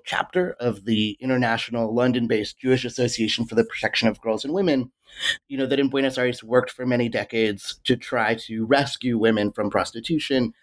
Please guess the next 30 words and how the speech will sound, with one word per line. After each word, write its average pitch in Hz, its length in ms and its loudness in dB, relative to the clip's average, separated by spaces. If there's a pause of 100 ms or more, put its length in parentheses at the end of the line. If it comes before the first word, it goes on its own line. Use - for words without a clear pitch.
(260)
and 120 200 -2
sort 120 140 4
of 113 200 2
fight 131 220 0
against 113 680 0
this, 101 440 4
um, 95 300 4 (120)
this 127 180 -2
pimps - 320 -4
mutual 113 300 0
aid 98 140 -2
society. 104 580 -2 (880)
So 165 140 -4
the 175 100 2
project, 170 500 -2 (120)
the 147 100 0
project 180 320 2
developed 123 400 0
from 117 180 -10
there. 131 380 2 (420)
Um, 120 560 0
you 113 80 -8
know, 107 80 0
I 110 60 4
worked 107 220 0
on 113 80 2
my 110 60 2
dissertation 113 840 0
and 107 160 -2
then 107 340 2